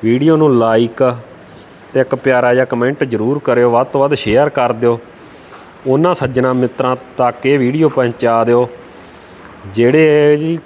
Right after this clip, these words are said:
ਘੋੜੀ ਦੀ ਭਾਲ ਵਿੱਚ ਹੋਣ। ਬਾਕੀ ਘੋੜੀ ਦਾ ਨਾ ਮੈਨੂੰ ਬਾਈ ਇਹਨੂੰ ਆਪਾਂ ਨੁਕਰੀ ਕਹਿ ਸਕਦੇ ਹਾਂ ਇੱਕ ਹਿਸਾਬ ਨਾਲ, ਨੁਕਰਿਆਂ 'ਚ ਹੀ ਆਉਂਦੀ ਹੈਗੀ ਪੂਰੀ।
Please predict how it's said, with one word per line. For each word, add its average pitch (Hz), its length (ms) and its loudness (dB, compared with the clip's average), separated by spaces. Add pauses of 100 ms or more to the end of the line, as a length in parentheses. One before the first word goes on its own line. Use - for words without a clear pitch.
ਘੋੜੀ 151 240 0
ਦੀ 120 200 -6
ਭਾਲ 151 260 2
ਵਿੱਚ 104 240 -2
ਹੋਣ। 117 320 -6 (840)
ਬਾਕੀ 147 300 0
ਘੋੜੀ 165 360 2
ਦਾ 160 140 2
ਨਾ 185 120 2
ਮੈਨੂੰ 165 320 2
ਬਾਈ 190 260 0 (380)
ਇਹਨੂੰ 214 240 2
ਆਪਾਂ 214 180 0
ਨੁਕਰੀ 175 360 -2
ਕਹਿ 147 220 0
ਸਕਦੇ 160 320 -2
ਹਾਂ 131 60 0
ਇੱਕ 123 120 -8
ਹਿਸਾਬ 139 260 0
ਨਾਲ, 104 200 -2 (840)
ਨੁਕਰਿਆਂ 156 560 2
'ਚ - 300 -12
ਹੀ 185 140 0
ਆਉਂਦੀ 143 360 0
ਹੈਗੀ 165 320 -2 (200)
ਪੂਰੀ। 165 380 0